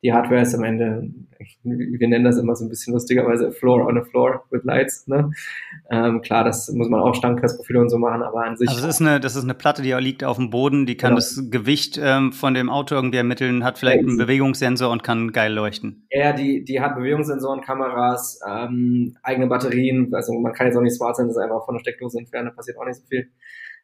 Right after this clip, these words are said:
Speaker 1: Äh, und, äh, sobald sich jemand nähert, kann dann die Platte mit demjenigen, derjenigen interagieren, beziehungsweise dir vor allem auf deine App, ähm, Warnsignale pushen und dann halt auch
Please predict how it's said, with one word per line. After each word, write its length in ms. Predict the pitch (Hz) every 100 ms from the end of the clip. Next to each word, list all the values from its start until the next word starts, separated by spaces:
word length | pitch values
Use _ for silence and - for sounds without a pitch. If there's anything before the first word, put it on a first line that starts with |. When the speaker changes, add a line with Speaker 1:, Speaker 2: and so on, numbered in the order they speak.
| _
Speaker 1:
Äh, 160 | 123 120
und, 300 | - 123 120
äh, 240 | 127 123
sobald 320 | 120 123 131
sich 140 | 131 -
jemand 240 | 135 123
nähert, 340 | 123 135 131 -
kann 240 | 127 123
dann 140 | 120
die 80 | 120
Platte 260 | - 120 127
mit 200 | 120 120
demjenigen, 800 | 113 113 113 113 117 117 113 113
derjenigen 360 | 110 113 113
interagieren, 640 | 110 - 110 110 113 127 120
beziehungsweise 440 | 123 120 117 113
dir 160 | 123 120
vor 200 | 123 110
allem 120 | 117
auf 120 | 117
deine 260 | 113 117 92
App, 140 | 117 _ - 107
ähm, 160 | 107
Warnsignale 560 | 107 110 117 113 113 110 -
pushen 320 | 117 - 113
und 260 | 101 110
dann 120 | 110 110
halt 240 | - 113 -
auch 160 | 110